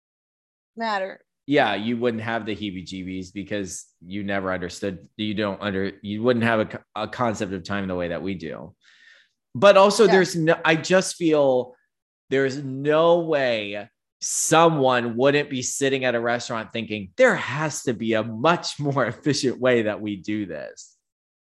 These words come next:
Speaker 1: There has to be a better way than this. And then time would get invented all over again. And
Speaker 2: Yeah.
Speaker 1: we would have this conversation again and it would just go in a circle.
Speaker 2: Maybe we have had this conversation before.
Speaker 1: Maybe we have.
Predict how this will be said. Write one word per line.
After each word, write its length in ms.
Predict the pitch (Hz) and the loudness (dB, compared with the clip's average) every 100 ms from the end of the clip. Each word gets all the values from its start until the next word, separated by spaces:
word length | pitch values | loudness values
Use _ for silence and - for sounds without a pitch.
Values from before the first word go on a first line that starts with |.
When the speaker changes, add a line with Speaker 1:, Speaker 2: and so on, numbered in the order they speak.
| _ _ | _ _
Speaker 1:
There 140 | 311 359 | -2 -2
has 420 | - 370 415 - | 0 0 0 -4
to 100 | 320 | -8
be 140 | 269 247 | -2 0
a 60 | |
better 260 | 226 220 226 | 2 0 0
way 240 | 226 233 | 0 0
than 140 | 220 202 | -2 -4
this. 220 | 214 220 | -8 -4
And 80 | 262 | -2
then 160 | 262 | -2
time 320 | 254 269 269 277 | 0 2 2 0
would 120 | 262 | 0
get 160 | 269 | 2
invented 460 | 262 247 240 247 240 | 2 0 -2 0 2
all 220 | 226 240 | 4 4
over 260 | 233 202 214 | 2 0 -2
again. 360 | 208 196 196 202 | -2 -4 -6 -4
And 100 | 120 | -2
Speaker 2:
Yeah. 280 | 90 53 - _ | -2 -4 -14 _
Speaker 1:
we 200 | 208 240 | -2 2
would 120 | 247 | 4
have 160 | 240 226 | 6 6
this 160 | 226 233 | 4 0
conversation 760 | 240 220 214 220 214 214 220 | 0 0 -2 -2 0 0 -6
again 340 | 220 196 185 196 | -8 -6 -6 -4
and 120 | 202 | -4
it 60 | 202 | -4
would 160 | 202 | -6
just 200 | 190 196 | -6 -8
go 160 | 180 180 | -8 -8
in 100 | 180 | -8
a 60 | 180 | -12
circle. 440 | - 180 - 214 _ _ _ _ _ _ _ _ _ _ _ _ _ _ _ | -14 -16 -16 -20 _ _ _ _ _ _ _ _ _ _ _ _ _ _ _
Speaker 2:
Maybe 240 | 101 95 | -12 -10
we 140 | 92 87 | -10 -12
have 340 | 90 92 95 | -10 -8 -8
had 220 | 92 80 80 | -10 -12 -12
this 160 | 85 | -18
conversation 800 | - 90 80 101 95 90 - - | -16 -14 -14 -14 -14 -14 -16 -16
before. 560 | 110 113 - - 240 254 | -14 -14 -14 -12 -10 -6
Speaker 1:
Maybe 400 | 247 247 247 240 | -2 -2 -2 -2
we 180 | 247 277 | -2 2
have. 760 | 240 247 233 220 220 240 247 | 4 6 6 4 0 -4 -6